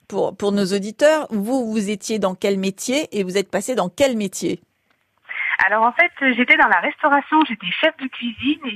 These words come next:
Speaker 2: du coup, j'ai décidé de travailler auprès de la personne et je suis devenue naturopathe.
Speaker 1: Ah bah oui, c'est un changement.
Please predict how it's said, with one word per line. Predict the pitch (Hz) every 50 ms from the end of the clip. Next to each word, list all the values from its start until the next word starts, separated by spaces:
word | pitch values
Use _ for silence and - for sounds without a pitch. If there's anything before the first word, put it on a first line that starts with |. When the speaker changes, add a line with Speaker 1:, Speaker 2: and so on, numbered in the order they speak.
| 202
Speaker 2:
du | _ - -
coup, | - 285
j'ai | - 233 220 -
décidé | 240 254 - - 254 - 262 269 277 269
de | - 202 196 190 185 185 - -
travailler | 240 233 233 233 233 233 240 262 240
auprès | 208 208 - - 269
de | 269
la | 240 226
personne | 226 214 202 - - 294 302 294 269
et |
je | - - - -
suis | - - -
devenue | 240 233 285 302
naturopathe. | 269 240 247 - 285 277 262 233 - 175 - - _ _ _ _ _ _ _ _ _ _ -
Speaker 1:
Ah | 151
bah | 127 - 170 226
oui, | 254
c'est | 233 - 165
un | 156
changement. | - - 196 185 214 226 277 262 196 -